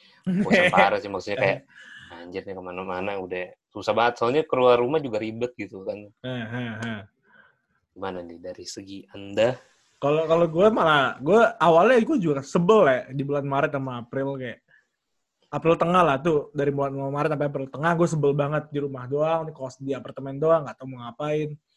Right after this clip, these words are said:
Speaker 1: Tapi pelan-pelan ya gue terima aja faktanya. Dan, dan semakin gue liat angka corona, gue jadi makin pakem untuk, ya udah gue baik-baik aja di, di, di kandang.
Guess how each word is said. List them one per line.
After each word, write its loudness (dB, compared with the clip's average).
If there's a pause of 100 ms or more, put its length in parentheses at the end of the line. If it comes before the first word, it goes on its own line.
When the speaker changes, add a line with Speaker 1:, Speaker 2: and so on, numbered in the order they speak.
(300)
Speaker 1:
Tapi -4
pelan-pelan 0
ya -4
gue -2
terima -4
aja -2
faktanya. -8
Dan, -4 (560)
dan 4
semakin 0
gue 6 (100)
liat -2
angka -6
corona, -4
gue 0 (100)
jadi -4
makin -4
pakem 0
untuk, -6
ya -4
udah 2
gue 2
baik-baik -2
aja -2
di, -6
di, -8
di -10
kandang. -6